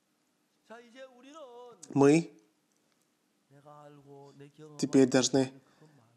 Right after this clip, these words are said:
не следовать за нашим опытом, за видимыми вещами. И мы должны принять и веровать в Слово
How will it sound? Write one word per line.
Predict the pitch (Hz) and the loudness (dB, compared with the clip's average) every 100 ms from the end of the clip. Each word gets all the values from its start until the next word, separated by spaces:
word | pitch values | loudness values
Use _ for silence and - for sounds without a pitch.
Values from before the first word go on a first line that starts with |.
| _ - | _ -2
не | 151 | 2
следовать | 170 247 202 160 | 4 4 4 4
за | 135 | 4
нашим | 135 135 165 | 4 2 0
опытом, | - 185 165 156 147 | 2 4 4 4 4
за | 131 | 2
видимыми | 127 135 190 175 151 143 | 2 4 4 6 6 4
вещами. | 131 - 123 113 117 131 - _ 120 120 _ _ _ _ _ _ _ _ _ _ _ _ _ _ _ - | 2 2 0 -2 -6 -16 -20 _ -20 _ _ _ _ _ _ _ _ _ _ _ _ _ _ _ _ -8
И | 123 | -2
мы | 127 | 2
должны | 127 127 - | 2 2 0
принять | 131 135 131 123 123 - | -2 0 2 2 0 -4
и | - 127 | -2 2
веровать | 127 123 127 | 4 2 2
в | |
Слово | - - 156 156 170 | 2 6 4 4 -2